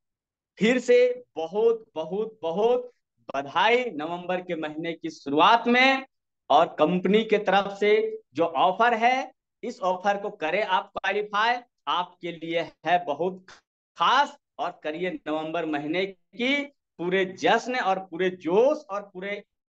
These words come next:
और उठाइए जमकर फायदा और मचाइए धमाल बेमिसाल और कीजिए कमाल नवंबर के महीने के साथ। ये महीना आप सभी लोगों के लिए, थाईलैंड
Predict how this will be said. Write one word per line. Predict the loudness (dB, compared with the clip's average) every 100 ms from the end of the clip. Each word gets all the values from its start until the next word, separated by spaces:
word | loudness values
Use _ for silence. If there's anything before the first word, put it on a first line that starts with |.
| _ _ _ _ _ _ _ _ _
और | -6 -6
उठाइए | -6 -4 -2 0 0 0
जमकर | -2 -6 -6 -6 -4
फायदा | -2 -2 0 0 0 -4 _ _ _
और | -6 -4
मचाइए | -2 2 2 2 0
धमाल | 0 -6 -2 -2 -2 -6 _ _ _ _
बेमिसाल | -4 -2 -2 0 2 2
और | -2 -12 -14 -12
कीजिए | -10 -6 0 0
कमाल | 2 0 2 2 0 -2 -10 _ -6
नवंबर | -4 -2 -2 -6
के | -6 -6
महीने | -6 -4 -6
के | -6
साथ। | -2 -2 -2 -6 _ -2
ये | 0 0
महीना | 0 0
आप | -2 0 -2 -2 -4
सभी | -6 -2 0
लोगों | 0 0
के | -2 -4
लिए, | -2 -4
थाईलैंड | -6 -20 _ -10 -8 -4 -4 -4 -8